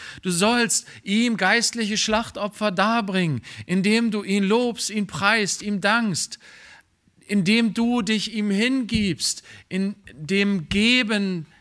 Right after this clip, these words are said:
deinem Nächsten, in, in der Hingabe an deinen Nächsten. Aber währenddessen machen wir uns die Füße schmutzig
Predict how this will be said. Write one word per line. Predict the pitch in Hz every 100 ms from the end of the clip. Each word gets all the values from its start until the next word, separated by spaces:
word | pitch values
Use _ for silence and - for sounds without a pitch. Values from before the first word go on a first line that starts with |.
| _ _ _ _ _ _ _ _
deinem | 156 175 196 202
Nächsten, | 226 247 - 185
in, | 185 175
in | 180
der | 175
Hingabe | 170 240 220 202 196
an | 180
deinen | 175 175 175
Nächsten. | 190 226 208 - 160 110 90 - _ _ _ _ _ _ _ _ - _ _ _ _ _ _ _ _ _ _ _ _ _ _ _ -
Aber | 170 196 170
währenddessen | 208 262 233 214 220 240 - 185 123 117 - _
machen | 143 170 202
wir | 185 180
uns | 190 -
die | 185
Füße | - 214 -
schmutzig | 185 - 117 95 - 80 76 -